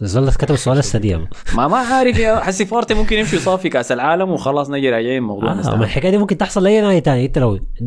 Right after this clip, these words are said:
Speaker 1: أنت، هل أرسنال حاليًا داير ينافس على الدوري ولا ده سؤال تاني أصلًا؟
Speaker 2: أرسنال حاليًا منافس على الدوري، صحيح.
Speaker 1: وده هدفه إنه يستمر ينافس على الدوري.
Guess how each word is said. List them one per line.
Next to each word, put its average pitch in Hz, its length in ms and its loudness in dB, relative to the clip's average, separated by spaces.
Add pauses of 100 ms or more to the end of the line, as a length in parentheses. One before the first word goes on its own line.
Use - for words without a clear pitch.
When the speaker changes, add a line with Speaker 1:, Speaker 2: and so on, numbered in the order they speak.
(100)
Speaker 1:
أنت، 131 300 -2
هل 165 220 2
أرسنال 135 680 0
حاليًا 127 320 2
داير 117 300 2
ينافس 135 340 2
على 107 100 4
الدوري 139 300 2
ولا 98 300 2
ده 110 80 4
سؤال 107 220 2
تاني 90 260 0
أصلًا؟ 120 200 -2
Speaker 2:
أرسنال 139 300 0
حاليًا 139 240 2
منافس 139 360 -2
على 101 120 0
الدوري، 98 260 -2
صحيح. 107 460 -4 (840)
Speaker 1:
وده 120 140 2
هدفه 120 340 2
إنه 107 120 0
يستمر 107 360 0
ينافس 104 260 0
على 90 60 -2
الدوري. 85 300 0